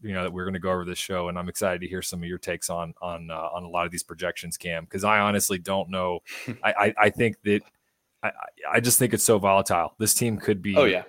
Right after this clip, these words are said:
Speaker 1: this team could be terrible. Um, or this team could be
Speaker 2: <laughs>
Speaker 1: a sneaky playoff team, you know? Uh, so we'll see, man. I'm
Speaker 2: Mm.
Speaker 1: excited to hear your takes on it and, and as we dive more into it.
Speaker 2: Yeah, but a-, as you said, the important thing right now, uh, you know, fans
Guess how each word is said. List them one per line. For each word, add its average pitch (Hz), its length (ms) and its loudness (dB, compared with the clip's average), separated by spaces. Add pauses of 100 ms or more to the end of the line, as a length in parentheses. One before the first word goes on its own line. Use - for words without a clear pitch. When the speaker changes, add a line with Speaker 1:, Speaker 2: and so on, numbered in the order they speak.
(160)
Speaker 1:
this 120 180 2
team 131 140 4
could 127 160 6
be 107 100 -2
terrible. 95 440 0 (340)
Um, 107 240 6
or 135 220 12
this 165 180 8
team 160 300 4
could 151 240 8
be 131 280 6
Speaker 2:
<laughs> - 0 -
Speaker 1:
a 117 280 6
sneaky 131 420 0
playoff 131 400 4
team, 87 260 -4 (280)
you 107 120 2
know? 107 340 4
Uh, 98 520 2 (440)
so 110 200 0
we'll 123 160 2
see, 147 240 2
man. 101 200 2
I'm 120 100 2
Speaker 2:
Mm. 117 40 2
Speaker 1:
excited 117 300 2
to 107 80 -4
hear 117 80 0
your 113 160 -2
takes 104 300 -2
on 101 160 -2
it 95 100 -4
and, 92 240 -8
and 98 100 -6
as 95 160 -4
we 92 100 -10
dive 92 260 -4
more 92 180 -6
into 92 240 -10
it. 78 100 -12 (540)
Speaker 2:
Yeah, 131 220 10
but 135 100 12
a-, 147 340 8
as 165 140 8
you 165 80 2
said, 123 180 6
the 117 60 4
important 131 340 4
thing 131 140 4
right 113 220 6
now, 101 320 0
uh, 98 400 -2 (120)
you 110 120 -6
know, 104 80 -2
fans 139 640 2